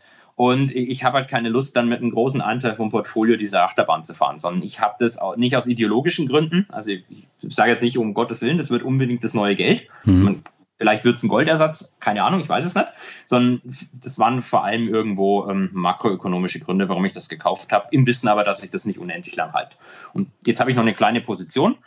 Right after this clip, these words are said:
Speaker 2: Mhm.
Speaker 1: die ist jetzt größer geworden die letzten zwei Wochen, da freue ich mich auch drüber. Ähm,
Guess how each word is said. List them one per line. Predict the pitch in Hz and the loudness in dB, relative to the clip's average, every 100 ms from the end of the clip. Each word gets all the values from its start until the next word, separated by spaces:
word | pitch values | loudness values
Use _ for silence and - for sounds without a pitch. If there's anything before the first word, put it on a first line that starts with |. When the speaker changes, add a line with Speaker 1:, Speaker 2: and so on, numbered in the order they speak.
| _ - | _ 2
Speaker 2:
Mhm. | 98 | 4
Speaker 1:
die | 92 117 | 6 4
ist | 110 | 0
jetzt | 117 - | -6 -4
größer | 123 160 185 | -2 0 0
geworden | 175 170 180 | 4 4 2
die | 165 | -2
letzten | 156 160 - | -4 -6 -10
zwei | - 156 | -4 -4
Wochen, | 160 160 156 | -2 -4 -6
da | 101 | -6
freue | 101 127 | -4 -2
ich | 170 | -2
mich | 175 | -2
auch | 175 175 | -2 -2
drüber. | - 180 254 - _ - - - _ | -2 0 0 -4 _ -20 -20 -20 _
Ähm, | 135 131 135 | -2 0 0